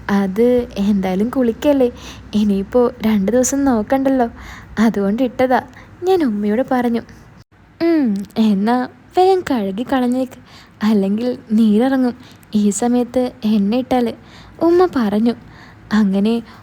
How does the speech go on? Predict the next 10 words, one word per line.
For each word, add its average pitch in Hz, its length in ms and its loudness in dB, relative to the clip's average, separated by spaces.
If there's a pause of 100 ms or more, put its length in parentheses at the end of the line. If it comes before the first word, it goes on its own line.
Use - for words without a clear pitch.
(160)
ഉമ്മയെ 359 300 4
ബോധ്യപ്പെടുത്താൻ 240 800 0 (360)
ഒരു 381 180 4
കാക്കക്കുളിയും 247 760 0 (340)
കൂടി 214 420 0 (300)
കളയാനുള്ളതെല്ലാം 226 1000 0
കളഞ്ഞ് 240 380 0 (400)
ഞാൻ 370 140 2
റൂമിലേക്ക് 208 580 0
വന്നു. 233 280 0